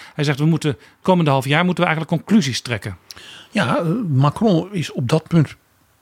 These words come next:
Speaker 2: als je dat stuk leest, maar ook als je bijvoorbeeld zijn toespraken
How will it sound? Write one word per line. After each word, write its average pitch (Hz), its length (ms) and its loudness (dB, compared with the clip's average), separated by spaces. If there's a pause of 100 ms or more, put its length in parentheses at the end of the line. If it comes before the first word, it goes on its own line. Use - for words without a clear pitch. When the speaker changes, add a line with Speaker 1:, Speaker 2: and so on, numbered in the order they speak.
(480)
Speaker 2:
als - 240 -10
je 156 60 -4
dat 127 160 -4
stuk - 280 -2
leest, 151 280 0
maar 143 100 0
ook - 140 -6
als 175 180 -6
je 139 100 -4
bijvoorbeeld 127 320 -6
zijn 131 160 2
toespraken 196 640 0